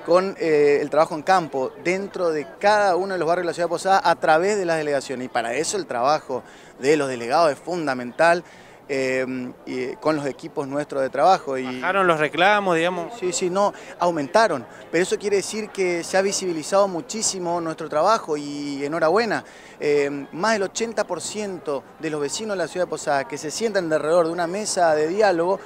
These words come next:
Speaker 1: pueden solucionar el conflicto que tienen en común, eh, y eso pacifica muchísimo las relaciones interpersonales, muchísimo,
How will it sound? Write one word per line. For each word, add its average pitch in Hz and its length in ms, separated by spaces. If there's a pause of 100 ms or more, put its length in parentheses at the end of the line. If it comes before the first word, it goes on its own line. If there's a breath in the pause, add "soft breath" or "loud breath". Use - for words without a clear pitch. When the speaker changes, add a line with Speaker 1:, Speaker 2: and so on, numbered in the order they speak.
(300 loud breath)
Speaker 1:
pueden 240 220
solucionar 202 600
el 180 140
conflicto 190 420
que 185 60
tienen 202 240
en 196 140
común, 220 420 (520 loud breath)
eh, 175 260
y 196 100
eso 240 160
pacifica 214 540
muchísimo 226 460
las 196 100
relaciones 175 400
interpersonales, 175 800
muchísimo, 160 720